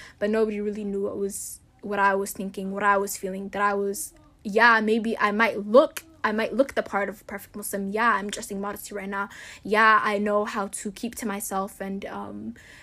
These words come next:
have great manners and all that, because that's what I was taught as a young age, of course, but outside of, like, you need to look beyond the outside figure, and you, like, look within me. You need to, like, I, I may have masked it as well as I could, but, like,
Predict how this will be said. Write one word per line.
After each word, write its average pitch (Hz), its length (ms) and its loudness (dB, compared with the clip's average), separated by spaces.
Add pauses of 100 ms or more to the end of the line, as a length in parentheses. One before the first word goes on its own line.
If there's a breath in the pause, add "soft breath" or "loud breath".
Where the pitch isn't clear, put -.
(120)
have 208 360 4
great 220 260 -2
manners 208 460 0
and 202 80 -8
all 196 160 -4
that, 202 240 -4
because 196 260 -8
that's 196 280 -8
what 196 80 -6
I 196 80 -4
was 202 120 -8
taught 240 220 0
as 202 140 -6
a 196 40 -4
young 202 200 -6
age, 214 260 -4
of - 100 -12
course, 202 360 -6
but 196 360 -6 (220)
outside 208 960 0
of, 208 220 -8 (1080)
like, 214 240 -4
you 220 80 0
need 233 160 0
to 240 100 -2
look 226 200 -2
beyond 208 280 -4
the 190 80 -4
outside 247 480 -4
figure, 294 380 -2 (320 loud breath)
and 202 100 0
you, 233 240 4
like, 220 240 0
look 226 300 2
within 208 560 0
me. 202 160 -4
You 214 240 -4
need 214 160 -2
to, 214 140 -6
like, 196 260 -6 (380 loud breath)
I, 220 260 4
I 220 140 2
may 226 220 4
have 247 220 2
masked 202 460 -2
it 202 80 -4
as 196 160 -6
well 196 180 0
as 208 120 -2
I 170 100 -8
could, 214 380 -2
but, 208 120 -6
like, - 300 -10